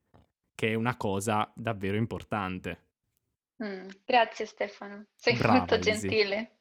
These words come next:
Speaker 2: e sei
Speaker 1: No, dico la
Speaker 2: bravissimo.
Speaker 1: verità,
Speaker 2: <laughs>
Speaker 1: dico la verità, io dico sempre la verità.
Speaker 2: Grazie mille.
Speaker 1: Grazie mille per essere stata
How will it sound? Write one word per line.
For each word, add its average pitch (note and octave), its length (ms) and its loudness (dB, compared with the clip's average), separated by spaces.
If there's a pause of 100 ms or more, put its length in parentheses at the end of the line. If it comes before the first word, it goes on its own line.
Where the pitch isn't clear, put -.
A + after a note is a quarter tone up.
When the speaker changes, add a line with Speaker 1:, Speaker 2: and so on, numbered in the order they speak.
Speaker 2:
e A3+ 100 2
sei F3+ 160 6
Speaker 1:
No, G3 240 10
dico B2 380 4
la C#3 80 10
Speaker 2:
bravissimo. - 0 -
Speaker 1:
verità, A#2+ 500 6
Speaker 2:
<laughs> F3 160 -2
Speaker 1:
dico D3+ 220 2
la C3+ 100 6
verità, B2 360 4 (240)
io C3+ 140 2
dico B2 240 2
sempre B2 360 4
la A#2+ 60 8
verità. A2 500 0 (680)
Speaker 2:
Grazie A3 500 2
mille. G#3 340 -4 (1300)
Speaker 1:
Grazie B2+ 380 0
mille B2+ 260 2
per G#2+ 140 -2
essere G#2+ 300 -2
stata A#2+ 420 4